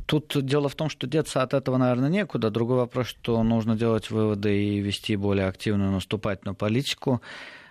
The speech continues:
э, в отношении различных субъектов политического процесса. Но это вопрос скорее к нам внутренний.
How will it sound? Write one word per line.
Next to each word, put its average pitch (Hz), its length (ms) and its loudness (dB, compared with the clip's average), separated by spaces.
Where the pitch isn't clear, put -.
э, 101 240 2
в 98 80 0
отношении 107 460 0
различных 117 680 -2
субъектов 117 640 0
политического 107 600 -2
процесса. - 520 -4
Но 131 140 0
это 123 100 -4
вопрос 113 300 0
скорее 113 260 0
к - 80 -8
нам 170 240 0
внутренний. 117 540 0